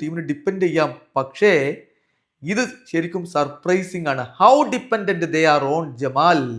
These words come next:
to even create chances എന്നാണ് ടോണി ക്രൂസ് പറഞ്ഞിരുന്നത്. അതിനോടാണ് ഇപ്പം എന്തായാലും കൊമ്പനി പ്രതികരിച്ചിരിക്കുന്നത്. അദ്ദേഹത്തിൻ്റെ വാക്കുകളിലേക്കൊന്ന് പോവുകയാണ്. അദ്ദേഹം പറയുന്നു, ഏഹ്, റയൽ മാഡ്രിഡ്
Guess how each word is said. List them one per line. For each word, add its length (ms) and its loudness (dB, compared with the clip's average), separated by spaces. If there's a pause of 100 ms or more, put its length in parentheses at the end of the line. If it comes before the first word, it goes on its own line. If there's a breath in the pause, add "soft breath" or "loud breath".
(200)
to 60 -10 (260)
even 200 -4 (500)
create 400 -2 (160)
chances 420 -8 (160)
എന്നാണ് 420 -14 (140)
ടോണി 240 -12
ക്രൂസ് 240 -12
പറഞ്ഞിരുന്നത്. 460 -12
അതിനോടാണ് 460 -4
ഇപ്പം 260 -6 (520 soft breath)
എന്തായാലും 520 -2
കൊമ്പനി 520 -12
പ്രതികരിച്ചിരിക്കുന്നത്. 1120 -8 (100)
അദ്ദേഹത്തിൻ്റെ 580 -12
വാക്കുകളിലേക്കൊന്ന് 640 -10
പോവുകയാണ്. 400 -10
അദ്ദേഹം 360 -16
പറയുന്നു, 340 -10 (680 soft breath)
ഏഹ്, 140 0 (180)
റയൽ 320 4
മാഡ്രിഡ് 480 2